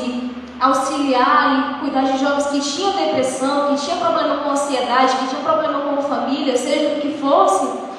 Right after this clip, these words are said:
Quando eu falava assim, Olha, você precisa, a gente precisa tratar isso, esse seu problema.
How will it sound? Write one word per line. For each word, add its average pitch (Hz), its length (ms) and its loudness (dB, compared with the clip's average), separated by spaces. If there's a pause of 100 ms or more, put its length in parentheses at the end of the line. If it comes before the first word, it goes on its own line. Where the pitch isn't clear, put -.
(120)
Quando 330 160 0
eu 339 60 0
falava 320 280 4
assim, 302 200 0
Olha, 294 360 2
você 311 220 -2
precisa, 370 600 0 (320)
a - 40 -4
gente 302 180 -4
precisa 330 420 -6
tratar 320 680 0
isso, 302 240 -2
esse - 180 0
seu 302 140 -2
problema. 302 840 0